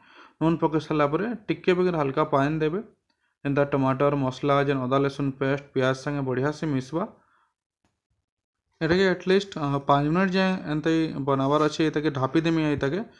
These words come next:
ଗୋଟେ ଲିଡ୍ରେ ଢାପି ଦେମି। ଆଉ ପାଞ୍ଚ ମିନିଟ୍ ଯାଏଁ ଏତାକେ ଏନ୍ତା ହିଁ ବନାବାର ଅଛେ। ମସଲା ଟିକେ ବଢ଼ିଆ ସେ କଷି ହେବାର କଥା,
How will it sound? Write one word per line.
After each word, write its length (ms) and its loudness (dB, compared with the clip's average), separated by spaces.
ଗୋଟେ 240 4
ଲିଡ୍ରେ 380 2
ଢାପି 280 2
ଦେମି। 220 0
ଆଉ 280 4
ପାଞ୍ଚ 360 4
ମିନିଟ୍ 240 2
ଯାଏଁ 220 0
ଏତାକେ 280 -4
ଏନ୍ତା 180 -2
ହିଁ 60 2
ବନାବାର 440 4
ଅଛେ। 260 0
ମସଲା 340 0
ଟିକେ 200 -2
ବଢ଼ିଆ 360 0
ସେ 240 -2
କଷି 340 -2
ହେବାର 240 2
କଥା, 280 -4